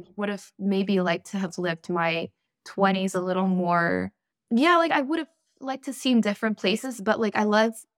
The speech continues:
traveling, like, slow traveling. Like, I don't wanna just go, like, for a couple of weeks. Like, I love the fact that we were there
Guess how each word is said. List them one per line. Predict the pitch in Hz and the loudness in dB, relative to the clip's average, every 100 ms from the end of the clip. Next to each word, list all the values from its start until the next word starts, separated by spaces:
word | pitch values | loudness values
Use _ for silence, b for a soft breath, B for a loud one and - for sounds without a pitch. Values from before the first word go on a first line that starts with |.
| - | -16
traveling, | - 196 190 208 202 | -4 0 0 -4 -10
like, | 202 170 | -10 -12
slow | - 196 185 | -12 -10 -10
traveling. | - 170 - 190 175 | -6 -6 -6 -8 -10
Like, | 175 | -4
I | 185 | 0
don't | 196 202 | 2 2
wanna | 202 | 0
just | 185 185 | -2 -6
go, | - 190 185 | 0 2 2
like, | 180 - | -2 -4
for | 190 180 | -2 0
a | |
couple | 180 185 185 | -2 -4 -4
of | 175 | -2
weeks. | 190 - | -2 -2
Like, | 202 190 | -4 -2
I | 190 | 0
love | 196 196 196 | 4 4 2
the | 202 | -8
fact | - 185 196 | -4 -4 -4
that | 202 | -8
we | |
were | 190 | -6
there | 190 190 190 | -2 0 0